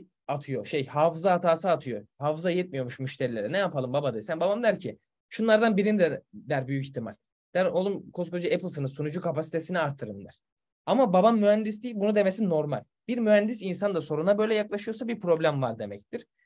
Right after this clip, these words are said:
Bizim olaylara analitik düşünmeyle yaklaşmamız lazım. Yani şu adımı, ikinci şu adımı atlamayacağız arkadaşlar. Önce bir düşüneceğiz. Buradaki şey ne? Problem ne?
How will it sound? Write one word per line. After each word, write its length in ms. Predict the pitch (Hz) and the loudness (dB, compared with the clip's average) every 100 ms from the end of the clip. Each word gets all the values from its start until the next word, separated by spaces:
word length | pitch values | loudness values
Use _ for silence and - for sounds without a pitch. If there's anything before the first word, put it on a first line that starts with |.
| _ _ _ - | _ _ _ -2
Bizim 360 | 208 247 254 - _ | 0 2 0 -6 _
olaylara 500 | 214 226 208 190 233 | 2 8 8 8 4
analitik 520 | 165 175 180 185 214 | 2 0 0 -2 -10
düşünmeyle 520 | 170 139 170 175 165 139 | -10 -8 -6 -2 0 0
yaklaşmamız 560 | 117 110 - 117 113 | 0 -6 -10 -10 -10
lazım. 220 | 113 104 | -10 -6
Yani 160 | 135 113 | -4 -4
şu 180 | - 247 | -2 0
adımı, 240 | 190 202 | 2 0
ikinci 320 | 202 - 196 | -2 -6 -6
şu 120 | - 233 | 2 2
adımı 220 | 196 208 | 4 2
atlamayacağız 440 | 180 190 156 131 | 0 -2 -4 -4
arkadaşlar. 460 | 123 120 127 113 113 | -2 -2 -4 -4 -6
Önce 260 | 160 175 180 | -4 -2 -2
bir 120 | 151 | -4
düşüneceğiz. 580 | 147 156 143 143 - - | -6 -6 -4 -4 -4 -14
Buradaki 360 | 131 160 156 156 | -10 -4 -4 -4
şey 240 | 151 147 | -4 -2
ne? 180 | 139 123 - _ _ _ | -2 -4 -10 _ _ _
Problem 480 | 156 156 160 151 147 | 0 0 0 -2 -4
ne? 180 | 135 | -6